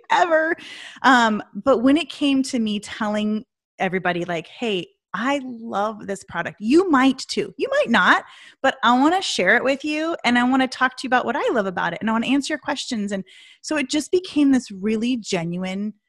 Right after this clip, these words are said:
Speaker 2: relationship that kind of evolved. And that's how I explained this to, you know, our future partners was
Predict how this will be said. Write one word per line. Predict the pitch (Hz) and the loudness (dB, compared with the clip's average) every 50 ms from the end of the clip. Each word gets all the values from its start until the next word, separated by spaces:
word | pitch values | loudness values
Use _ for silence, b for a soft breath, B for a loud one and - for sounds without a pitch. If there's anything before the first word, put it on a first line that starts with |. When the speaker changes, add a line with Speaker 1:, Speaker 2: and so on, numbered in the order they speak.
| _ - | _ -4
Speaker 2:
relationship | 214 220 202 202 233 302 - 403 339 262 - 208 180 - - | -2 0 2 0 0 -2 -4 -4 -6 -4 -2 -4 -6 -2 -2
that | - - - | -2 -2 -2
kind | - - 226 208 226 | -6 -4 0 2 4
of | 269 277 240 - | 4 2 2 -2
evolved. | - 220 202 175 170 131 - 165 196 214 | -4 -4 -2 -4 -4 -2 -2 -2 -2 2
And | 220 247 233 | 2 4 6
that's | 233 269 - - - | 6 4 2 0 -4
how | - - 330 320 | -4 -2 0 2
I | 330 269 | 4 2
explained | 208 - - - - - 226 247 262 208 | 2 0 -4 -10 -4 0 2 2 2 2
this | 196 190 - - _ | 0 -4 -8 -12 _
to, | - - 196 175 170 165 b b b b b b _ | -8 -4 -4 -4 -4 -6 b b b b b b _
you | 220 208 | -2 0
know, | 185 | 0
our | 170 170 170 170 - - _ _ _ | 2 2 0 0 -2 -6 _ _ _
future | _ - 240 226 - 170 | _ -8 -6 -6 -6 -8
partners | - - 285 370 370 208 175 180 196 208 - - | -2 -2 -2 0 0 -2 -4 -4 -6 -6 -2 2
was | 220 202 196 202 208 - | 4 4 4 4 2 -4